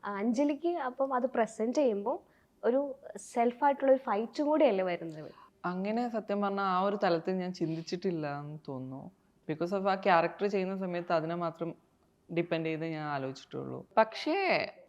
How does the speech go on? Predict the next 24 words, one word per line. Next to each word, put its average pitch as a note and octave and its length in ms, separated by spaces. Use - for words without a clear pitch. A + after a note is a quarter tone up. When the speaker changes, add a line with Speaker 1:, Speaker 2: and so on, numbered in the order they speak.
Speaker 2:
അങ്ങനെ B3 460
ഒരു A3+ 200
കാര്യം A#3+ 500
കണ്ടതുകൊണ്ട് A#3 640
മാത്രം G#3+ 580
ഒരു, G3 280
പലരും F#3+ 340
മാറുന്നു E3+ 640
ഉള്ള E3+ 280
ഒരു E3+ 160
ചിന്താഗതി D#3 500
എനിക്കില്ല. C3+ 720
അല്ലെ-, F#3 380
അത് F3+ 200
each G3 180
and A#3 140
every G#3 160
person-ന്റെ G#3+ 500
മനസ്സിൽ G3+ 400
അല്ലാതെ F3 560
തന്നെ G3+ 180
ഉണ്ടാവേണ്ട F3+ 480
മാനുഷിക F3 600
മൂല്യങ്ങളാണ്. C#3+ 800